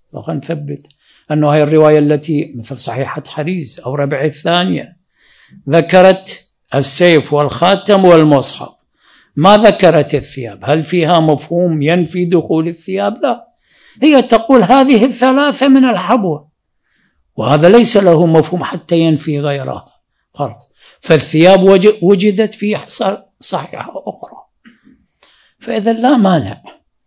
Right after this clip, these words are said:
أن المولى إذا عنده عدة مطلوبات أن ما يجمعها كلها في رواية واحدة، يذكر بعضها في رواية وبعضها في رواية أخرى وبعضها،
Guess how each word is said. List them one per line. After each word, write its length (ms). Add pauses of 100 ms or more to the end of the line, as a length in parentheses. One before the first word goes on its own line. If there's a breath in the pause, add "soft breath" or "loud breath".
(120)
أن 140
المولى 560
إذا 140
عنده 380
عدة 420
مطلوبات 800 (560)
أن 160
ما 80
يجمعها 480
كلها 320
في 320
رواية 260
واحدة، 460 (380 soft breath)
يذكر 340
بعضها 420
في 340
رواية 280
وبعضها 500
في 300
رواية 280
أخرى 260
وبعضها، 600